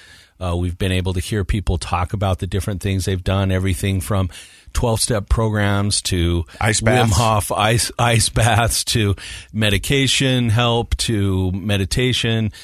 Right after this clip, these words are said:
Speaker 1: um, therapy, trauma work. I mean, so many different things. And so I was thinking, well, what do I want to talk about on the show today? Like, how do we pull all those threads together? And the truth is, motivation is a tricky thing. We've talked about the science of behavior change. How do people really change and the steps that are involved in that?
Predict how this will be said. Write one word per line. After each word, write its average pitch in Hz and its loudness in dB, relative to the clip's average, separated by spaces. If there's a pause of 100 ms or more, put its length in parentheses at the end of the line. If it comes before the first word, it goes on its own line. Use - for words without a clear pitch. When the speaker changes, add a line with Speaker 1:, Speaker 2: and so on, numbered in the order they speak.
(220)
Speaker 1:
um, 92 0
therapy, 117 0
trauma 120 0
work. 107 0
I 104 0
mean, 107 -2
so 160 0
many 123 2
different 101 -4
things. 107 -2 (580)
And 123 0
so 117 2
I 101 2
was 110 0
thinking, 131 0
well, 107 0
what 151 2
do 180 0
I 170 0
want 160 -2
to 127 -2
talk 135 -6
about 107 -2
on 95 -2
the 82 -4
show 135 -4
today? 80 0
Like, 85 0
how 127 -2
do 127 0
we 113 0
pull 113 -2
all 101 0
those 95 -4
threads 92 -2
together? 87 0 (640)
And 113 -2
the 120 -4
truth 240 -4
is, 123 0
motivation 131 0
is 104 0
a 95 -2
tricky 107 -4
thing. 85 -4
We've 80 -4
talked 98 0
about 90 0
the 90 0
science 92 -2
of 92 -4
behavior 87 -2
change. 92 -2
How 85 -2
do 92 0
people 92 -4
really 90 0
change 90 -2
and 85 -4
the 82 -4
steps - -6
that 90 -4
are 92 0
involved 90 -2
in 87 -2
that? 85 0